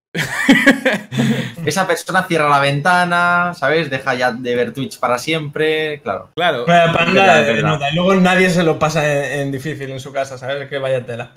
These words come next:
Speaker 1: No, no, yo, yo sí juego. Pasa que a este tipo de juegos ya hace mucho que no juego fuera de stream. Eh,
Speaker 3: O
Speaker 1: por
Speaker 3: sea,
Speaker 1: mi,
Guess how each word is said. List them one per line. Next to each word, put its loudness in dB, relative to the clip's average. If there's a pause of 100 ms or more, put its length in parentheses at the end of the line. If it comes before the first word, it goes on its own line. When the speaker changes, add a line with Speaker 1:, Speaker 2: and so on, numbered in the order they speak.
Speaker 1:
No, -4
no, -4
yo, -4
yo -6
sí -8
juego. -6
Pasa -6
que -2
a -2
este -10
tipo -8
de -6
juegos -10
ya -6
hace -14
mucho -12
que -12
no -14
juego -12
fuera -14
de -12
stream. -18 (720)
Eh, -10
Speaker 3:
O -14
Speaker 1:
por -6
Speaker 3:
sea, 4
Speaker 1:
mi, -8